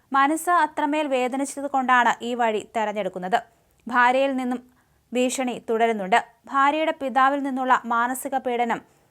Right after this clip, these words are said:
ജീവിക്കാൻ സാധിക്കാത്തതാണ്. ഈ ഒരു തീരുമാനത്തിന് പിന്നിൽ ഇത് തന്നെയാണ്. ഡിസംബർ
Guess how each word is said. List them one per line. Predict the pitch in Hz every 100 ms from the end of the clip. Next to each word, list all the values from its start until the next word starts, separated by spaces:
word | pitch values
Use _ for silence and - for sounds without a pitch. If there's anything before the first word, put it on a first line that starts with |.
| _ _ _
ജീവിക്കാൻ | 214 262 277 277 285 285 - - _ _ -
സാധിക്കാത്തതാണ്. | 277 247 262 254 277 262 202 175 190 - 294
ഈ | 349
ഒരു | 359 330
തീരുമാനത്തിന് | 294 277 277 277 277 269
പിന്നിൽ | 254 151 -
ഇത് | 233 262
തന്നെയാണ്. | 226 208 185 190 - _ 220
ഡിസംബർ | 247 269 262